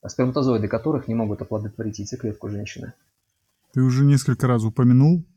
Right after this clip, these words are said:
Speaker 2: про простатит. Какие меры профилактики, чтобы вот не было проблем с простатитом?
Speaker 1: Мужчины очень часто спрашивают меня, что делать нам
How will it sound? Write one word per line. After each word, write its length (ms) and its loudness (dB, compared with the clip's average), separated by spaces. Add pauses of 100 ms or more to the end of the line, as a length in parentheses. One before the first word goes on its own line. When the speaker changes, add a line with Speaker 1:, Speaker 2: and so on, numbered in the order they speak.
(220)
Speaker 2:
про 600 -2
простатит. 680 -4 (560)
Какие 380 2
меры 560 4 (140)
профилактики, 760 -2
чтобы 400 -4
вот 180 -6 (180)
не 180 4
было 180 0
проблем 420 -2
с 80 -14
простатитом? 540 -14 (960)
Speaker 1:
Мужчины 380 2
очень 240 0
часто 260 -4
спрашивают 600 -2
меня, 440 -2 (580)
что 240 -4
делать 600 -4 (240)
нам 420 -2